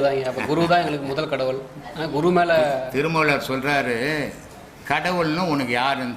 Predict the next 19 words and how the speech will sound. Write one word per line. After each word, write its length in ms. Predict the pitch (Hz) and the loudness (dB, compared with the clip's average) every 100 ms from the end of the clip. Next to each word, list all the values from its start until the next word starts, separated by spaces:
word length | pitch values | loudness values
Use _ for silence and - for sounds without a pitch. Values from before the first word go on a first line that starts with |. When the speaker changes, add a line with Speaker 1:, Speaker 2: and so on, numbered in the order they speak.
| 110 | -6
Speaker 2:
தெரியுமாடா? 480 | 110 107 95 92 92 - - - - | -6 -6 -6 -8 -10 -14 -20 -20 -6
கடவுளை 340 | 139 151 175 156 131 | -2 0 0 -2 -2
பத்தி 180 | 135 147 | -2 -2
உன் 140 | 127 113 | -2 0
தாய் 240 | 139 156 | -2 -2
தகப்பன் 340 | 143 123 123 101 | -4 -6 -6 -8
சொல்லிக் 200 | 120 120 | -8 -6
கொடுக்க 200 | 107 95 90 | -8 -8 -10
முடியுமா? 340 | 85 82 101 147 - - 127 | -10 -8 -6 -6 -8 -12 -6
உன் 120 | 117 | -2
தாய் 240 | 139 165 165 | 0 0 -2
தகப்பனை 300 | 143 127 120 117 | -4 -4 -6 -4
கடவுளை 300 | 117 120 104 | -2 -2 -4
பத்தி 180 | 98 95 92 | -8 -10 -8
தெரியுமா? 360 | 101 95 92 98 90 - - - - - | -6 -6 -6 -8 -8 -14 -20 -20 -12 -2
அதனால 300 | 135 139 127 | 0 0 -2
தான் 160 | 139 131 | -4 -4
சொன்னான், 340 | 120 113 107 95 110 | -6 -4 -4 -2 2
மாதா 340 | 120 113 113 | 2 2 0